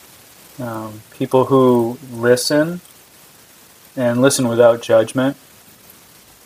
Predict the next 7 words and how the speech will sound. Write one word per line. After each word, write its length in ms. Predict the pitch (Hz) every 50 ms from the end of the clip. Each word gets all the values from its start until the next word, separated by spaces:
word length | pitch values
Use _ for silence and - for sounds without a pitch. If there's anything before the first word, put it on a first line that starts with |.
| _ _ _ _ _ - _ -
Uh, 340 | 107 104 104 104 104 104 104 101 -
you 240 | 123 120 117 120 123
would 260 | 123 123 120 120 120 - _ _ _ _ _ - _ _ _ - _ _ _ _ _ -
expect 420 | 143 - - - - 123 120 -
to 80 | 123 -
see 200 | - - 113 107
prayer, 680 | - - - - - 117 110 107 110 113 117 120 123